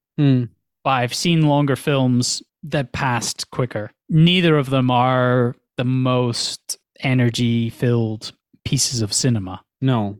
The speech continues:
Speaker 1: There's one you could recommend to an, one type of person and another you could recommend to another type of person, but I wouldn't recommend either to, I wouldn't recommend Fear Eats the Soul to my mother, for example, and I wouldn't, uh, recognize, recommend The Visitor to,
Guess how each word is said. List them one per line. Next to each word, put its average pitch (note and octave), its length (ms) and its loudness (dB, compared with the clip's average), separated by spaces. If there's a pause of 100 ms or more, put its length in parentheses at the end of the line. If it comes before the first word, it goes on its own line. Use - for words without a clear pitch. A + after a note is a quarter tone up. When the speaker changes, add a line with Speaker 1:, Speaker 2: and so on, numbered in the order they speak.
(140)
Speaker 1:
There's D3+ 380 2
one E3 320 4
you E3+ 100 4
could D3 180 0
recommend C3+ 760 0 (200)
to C#3 180 2
an, C3 240 2
one C#3+ 360 4
type C3 260 -2
of A#2 120 -6
person A#2+ 420 0
and A#2 160 0
another B2 300 2
you A#2+ 140 4
could A#2+ 160 0
recommend A#2 520 0
to B2 80 -2
another B2 260 2
type A2+ 220 -2
of G#2 100 -14
person, A2+ 460 0 (260)
but B2 140 0
I A#2+ 80 2
wouldn't B2+ 320 4
recommend A#2+ 520 2
either A#2+ 320 2
to, A2 520 0 (240)
I D#3 80 0
wouldn't G#3 240 4
recommend E3+ 360 2
Fear E3 280 2
Eats D3+ 220 0
the - 120 -2
Soul D3 320 2
to - 80 -2
my B2 140 4
mother, B2 300 4
for A#2 160 0
example, G#2+ 580 -2
and A2+ 180 -2
I A2+ 40 2
wouldn't, A#2+ 380 2
uh, A#2 200 2
recognize, A2+ 880 0
recommend A2+ 1040 0
The A#2 80 -2
Visitor A2+ 480 2
to, G#2 540 0